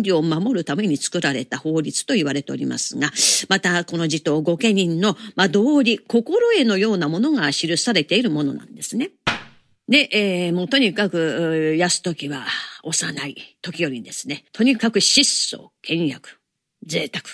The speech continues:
華美はしない。これを教育していった。そして常々、東国武士の初心、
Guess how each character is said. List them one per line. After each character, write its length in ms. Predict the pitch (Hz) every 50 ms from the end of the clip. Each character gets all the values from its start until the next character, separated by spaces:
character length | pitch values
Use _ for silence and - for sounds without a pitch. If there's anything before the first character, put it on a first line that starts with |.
| - _
華 120 | - 196
美 120 | 160 123
は 100 | 95 -
し 200 | - - - -
な 60 | 147 -
い。 100 | - _ _ _ _ _ _ _
こ 120 | - - 180
れ 80 | -
を 100 | - -
教 240 | 170 - - 160 -
育 200 | - - - -
し 120 | - - -
て 100 | - -
い 40 |
っ 60 | - _ _ _ _
た。 160 | - - - - - - - - - -
そ 200 | - - - 277
し 100 | 247 -
て 160 | - - 254
常 220 | 240 - - - 269
々、 460 | 311 480 466 - 190 170 131 113 104 _ _ _ _ _ _
東 580 | - 220 233 302 370 381 381 359 311 285 277 240
国 180 | - 240 226 208
武 180 | 175 185 220
士 240 | 220 - - 151 135
の 160 | 101 78 - -
初 340 | - - - - - 202 -
心、 400 | - - - - - 160 -